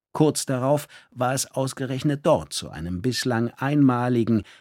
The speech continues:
noch unerklärlichen Hyperphänomen gekommen. Der Weltraum war aufgerissen, eine Öffnung hatte sich aufgetan, die Kluft. Gemeinsam mit einem kleinen Team waren Kommandantin Stafoba und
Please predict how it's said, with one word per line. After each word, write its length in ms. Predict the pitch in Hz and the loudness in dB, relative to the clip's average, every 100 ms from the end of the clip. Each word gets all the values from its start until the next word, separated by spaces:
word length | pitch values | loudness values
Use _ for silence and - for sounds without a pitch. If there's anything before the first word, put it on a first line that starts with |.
| _ | _
noch 320 | 113 117 - _ | 0 0 -2 _
unerklärlichen 1120 | 160 170 - 117 - 127 131 120 110 117 104 | -2 0 -6 -8 -4 -2 0 -2 -4 -6 -4
Hyperphänomen 960 | 185 - 82 - 98 95 92 104 101 | -6 -6 -10 -4 -4 0 0 2 0
gekommen. 540 | 92 85 104 104 90 71 _ _ _ _ _ _ _ _ _ _ _ | -2 -6 -4 -2 -4 -8 _ _ _ _ _ _ _ _ _ _ _
Der 100 | 110 | 2
Weltraum 600 | 151 156 110 113 117 113 | 4 4 2 2 4 2
war 260 | 127 139 - | 0 -4 0
aufgerissen, 760 | 165 - - 95 113 - 127 110 - - _ | 0 0 -6 -4 -2 2 2 0 -8 -20 _
eine 300 | 123 135 131 - | 2 2 0 -2
Öffnung 520 | 175 - 120 107 95 | -2 -2 -2 0 -2
hatte 260 | 113 120 | -4 -4
sich 300 | 104 107 - | -4 -6 -6
aufgetan, 800 | 120 127 - 110 120 117 117 107 - _ _ _ - | -2 -2 0 -4 0 2 2 0 -4 _ _ _ -6
die 160 | 95 | -6
Kluft. 540 | - 175 110 - - _ _ _ _ _ _ _ | 0 0 0 -6 -18 _ _ _ _ _ _ _
Gemeinsam 680 | 117 123 170 175 151 143 | 2 2 2 0 2 4
mit 200 | 127 117 | 2 2
einem 280 | 113 110 101 | -2 -2 -2
kleinen 500 | - 113 151 151 104 | -4 -4 0 0 0
Team 420 | - 113 135 156 139 - _ | -2 0 2 2 -2 -16 _
waren 460 | 117 127 123 123 117 | -2 -2 0 -2 0
Kommandantin 800 | 127 123 123 127 143 143 135 127 | -2 -2 0 -2 -2 0 -2 -2
Stafoba 920 | - 117 - 110 113 127 139 147 - | -2 -4 -4 -2 -2 0 -2 -2 -2
und 260 | 135 160 | -2 -2